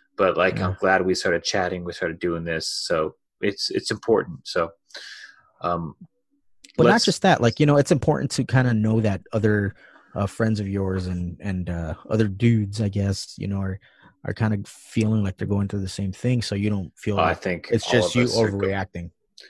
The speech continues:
Speaker 1: I
Speaker 2: Yeah.
Speaker 1: think all of us are going through the same stuff. Like, I'm trying to
Speaker 2: Yeah.
Speaker 1: stay as, as positive as possible and be, and clever, but it's like,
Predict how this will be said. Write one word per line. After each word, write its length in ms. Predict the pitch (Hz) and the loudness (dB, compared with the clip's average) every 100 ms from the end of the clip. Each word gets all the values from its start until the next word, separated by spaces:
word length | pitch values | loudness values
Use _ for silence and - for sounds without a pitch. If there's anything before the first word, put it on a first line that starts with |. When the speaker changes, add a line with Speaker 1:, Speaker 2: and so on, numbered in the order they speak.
| _ | _
Speaker 1:
I 60 | - | -2
Speaker 2:
Yeah. 20 | |
Speaker 1:
think 160 | 98 85 | 0 2
all 180 | 85 92 | 2 2
of 80 | 82 | 0
us 140 | - | -4
are 40 | 87 | -2
going 220 | 85 82 | -4 -4
through 100 | 85 | -6
the 60 | 82 | -4
same 300 | - 87 82 | -4 -6 -8
stuff. 340 | - 82 78 | -6 -6 -4
Like, 120 | 85 | -6
I'm 80 | 90 | -6
trying 180 | - 92 | -2 -2
to 60 | 95 | -2
Speaker 2:
Yeah. 60 | |
Speaker 1:
stay 120 | 85 | -2
as, 140 | 82 - - | -6 -8 -4
as 140 | 92 | -4
positive 400 | - 95 90 90 82 | 0 2 4 2 -2
as 80 | |
possible 460 | - 85 80 - 82 | -6 -4 -4 -4 -4
and 100 | 82 | -4
be, 280 | 90 82 - - - - - | -4 -6 -8 -20 -20 -18 -12
and 120 | 90 | -10
clever, 460 | - 95 85 85 80 | -6 -4 -4 -6 -6
but 160 | - | -4
it's 140 | 85 - | -4 -6
like, 160 | 82 | -8